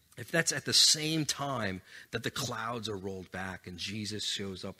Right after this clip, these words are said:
on the white horse. I don't know. I'll let you know when it happens to see what that's gonna be like. But then we have a lake of fire. And this,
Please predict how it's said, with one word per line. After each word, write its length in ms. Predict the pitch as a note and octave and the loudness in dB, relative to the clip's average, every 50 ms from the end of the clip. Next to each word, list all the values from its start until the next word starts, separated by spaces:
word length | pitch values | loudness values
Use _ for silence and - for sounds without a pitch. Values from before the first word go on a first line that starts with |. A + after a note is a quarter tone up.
| - G#2 | -16 -18
on 120 | F#2 F2 | -16 -14
the 60 | F#2 | -14
white 260 | E2+ E2+ F2 E2 D2+ - - | -12 -12 -14 -14 -14 -18 -20
horse. 400 | - D#2 - - - - - - - _ _ _ _ _ _ _ _ _ _ _ _ _ _ - - - | -20 -20 -18 -16 -16 -16 -16 -18 -20 _ _ _ _ _ _ _ _ _ _ _ _ _ _ -20 -18 -10
I 60 | A#2 A#2+ | -6 -4
don't 120 | A2+ G#2+ | -4 -4
know. 100 | G2+ F#2 | -4 -6
I'll 100 | F2+ F#2 | -8 -8
let 120 | G#2 G2+ | -10 -10
you 100 | - G#2 | -8 -10
know 140 | G2+ G2+ F#2+ | -10 -10 -8
when 120 | F#2+ G2 F2+ | -8 -10 -10
it 80 | D#2 | -8
happens 640 | D#2+ F2+ F#2 G2 - - D#2+ E2 - - - - - _ - - _ _ _ _ _ - - _ - - _ - - - - - | -10 -10 -10 -12 -16 -18 -20 -20 -18 -16 -16 -16 -18 _ -20 -20 _ _ _ _ _ -20 -20 _ -20 -20 _ -20 -20 -20 -20 -10
to 80 | - | -4
see 220 | - - - - A2+ | -2 0 0 0 -2
what 200 | G#2 G#2 G#2+ - | -4 -4 -6 -4
that's 220 | - G2+ - - | -6 -6 -6 -6
gonna 160 | - G2 F2+ | -8 -10 -14
be 160 | - - G2 G2+ | -10 -8 -8 -8
like. 400 | F#2 E2+ D2+ D2 - - - _ _ _ - - - - - - - _ _ - | -8 -10 -12 -16 -20 -20 -20 _ _ _ -20 -20 -20 -20 -20 -20 -20 _ _ -18
But 100 | A#2+ - | -14 -10
then 160 | E3 G3 G#3 | -8 -8 -6
we 100 | G#3 D#3+ | -6 -6
have 180 | B2 A#2+ B2+ | -6 -6 -4
a 40 | A#2+ | -4
lake 280 | G#2 G#2 B2 C3+ C3 - | 0 2 2 2 2 0
of 80 | G2 | -8
fire. 520 | - - - F2 D#2 D#2+ D#2+ D2 C#2+ - - _ _ _ _ _ _ _ _ _ _ _ _ _ _ _ _ _ _ _ _ _ _ _ _ _ _ _ _ _ _ _ _ _ _ _ _ _ _ _ _ _ _ _ _ _ | -8 -8 -8 -10 -10 -12 -16 -18 -18 -20 -20 _ _ _ _ _ _ _ _ _ _ _ _ _ _ _ _ _ _ _ _ _ _ _ _ _ _ _ _ _ _ _ _ _ _ _ _ _ _ _ _ _ _ _ _ _
And 160 | - B2 B2 C3 | -8 -6 0 2
this, 280 | D3+ D#3 - - - | 4 4 4 4 2